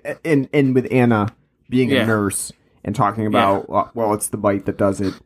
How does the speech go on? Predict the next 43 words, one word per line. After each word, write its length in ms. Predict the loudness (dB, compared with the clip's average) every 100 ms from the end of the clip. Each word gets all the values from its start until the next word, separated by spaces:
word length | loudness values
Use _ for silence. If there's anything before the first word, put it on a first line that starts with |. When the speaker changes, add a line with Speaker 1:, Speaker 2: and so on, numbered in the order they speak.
| -2
Speaker 1:
And 100 | 2
Speaker 2:
Yeah. 280 | 2 0 -4
Speaker 1:
then, 120 | 0
you 100 | 2
know, 120 | 2
the, 240 | 2 -2 0
it's 220 | -4 -2
the, 240 | 0 0 0
Speaker 2:
S- 400 | -8 -12 -14 -20 _
Speaker 1:
the 220 | -6 -6 -6 _ _ -20 _ -20 _ _ _ -20 -20 _
Speaker 2:
the 80 | -8
tra- 160 | 0 0
Speaker 1:
transfer 640 | 4 2 2 -4 -6 -6 -6
Speaker 2:
yeah. 180 | -2 0
Speaker 1:
of 40 | 2
fluid 320 | 2 2 -6
that 100 | -16 -12
Speaker 2:
So, 460 | 0 4 6 4
Speaker 1:
does 80 | 2
it. 80 | -2 -2
Speaker 2:
if 220 | 0 4
that's 240 | 4 2 0
the 100 | -4
case, 540 | 2 2 2 -2 -12 _ _ _
why 320 | -10 -4 2
is 140 | 2 2
this 160 | -2 -6
a, 120 | -10 _ _ _ _ _ _ _ _
why 160 | -4 -2
is 80 | -2
this 100 | -4
Dawn 180 | -6 -8
of 60 |
the 60 | -10
Dead? 180 | -14 -16 _ _ _ _ _ _
Couldn't, 440 | -8 -8 -8 -16
couldn't, 320 | -2 0 0 -4 -20 -6
I, 160 | -2 0
I, 240 | -2 -4 _
now 280 | -6 0 0
I 120 | 0
know 120 | -4 -2
why. 440 | 0 0 -2 -12